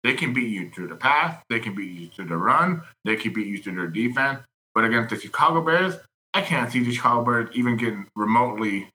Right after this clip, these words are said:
twelve points, fifteen, sixteen points against them. Yes,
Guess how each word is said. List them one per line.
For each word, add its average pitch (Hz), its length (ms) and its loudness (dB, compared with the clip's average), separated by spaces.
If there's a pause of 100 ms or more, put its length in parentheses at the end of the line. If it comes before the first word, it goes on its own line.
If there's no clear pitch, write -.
(340)
twelve 143 300 2
points, 110 360 -4 (340)
fifteen, 123 480 -2
sixteen 127 420 -4
points 107 240 -2
against 85 300 -6
them. 80 200 -8 (460)
Yes, 156 260 4